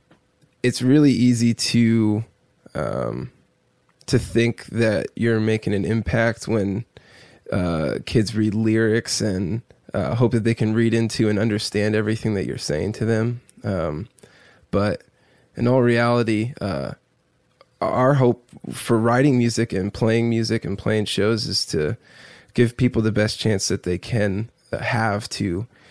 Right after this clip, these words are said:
hear the gospel and to hear the truth of uh, God's great love, uh, for sinners, and sinners in particular.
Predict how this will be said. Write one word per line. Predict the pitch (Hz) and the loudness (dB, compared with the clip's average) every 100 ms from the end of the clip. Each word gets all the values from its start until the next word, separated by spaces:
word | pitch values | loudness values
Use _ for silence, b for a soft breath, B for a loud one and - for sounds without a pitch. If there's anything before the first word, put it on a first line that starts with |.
| b | b
hear | - 123 160 | -2 4 6
the | 131 | 6
gospel | 107 95 101 - | 2 -2 -4 -4
and | 107 | -4
to | - | -4
hear | 113 - 147 170 127 | -4 2 4 4 4
the | 107 | 0
truth | - - 107 110 - | -4 -2 -2 -2 -4
of | 98 101 - - _ b b b - | -4 -4 -8 -18 _ b b b -14
uh, | - | -10
God's | - 110 107 - | -2 0 0 0
great | 110 98 | -2 -2
love, | 92 104 120 120 - - | -2 -2 -2 -4 -10 -10
uh, | - 73 67 64 - | -6 -6 -6 -10 -12
for | 147 117 | -8 -4
sinners, | - 113 123 - - - | 2 4 2 0 -6 -6
and | 117 110 | -4 0
sinners | - 120 117 117 | 2 4 2 0
in | 107 | -2
particular. | 107 104 120 - - 60 123 | -4 -2 -2 -2 -4 -4 -8